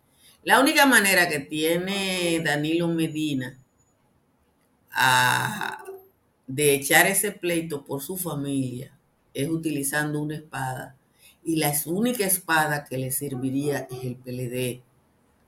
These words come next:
Porque sin el P L D, Danilo Medina se convierte en un ciudadano común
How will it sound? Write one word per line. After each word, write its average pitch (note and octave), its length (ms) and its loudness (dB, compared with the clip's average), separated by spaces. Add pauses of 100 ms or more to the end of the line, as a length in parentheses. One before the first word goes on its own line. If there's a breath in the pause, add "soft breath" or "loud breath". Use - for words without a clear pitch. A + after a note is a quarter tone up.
(280 loud breath)
Porque G3 260 2
sin A3 240 4
el G3+ 180 2
P A#3+ 120 6
L C#4 160 6
D, F#3+ 200 2
Danilo E3 360 0
Medina E3 360 2
se E3 140 -2
convierte D3 480 -4
en D3 60 -4
un C#3+ 100 -4
ciudadano C#3 580 -4
común E3 540 -4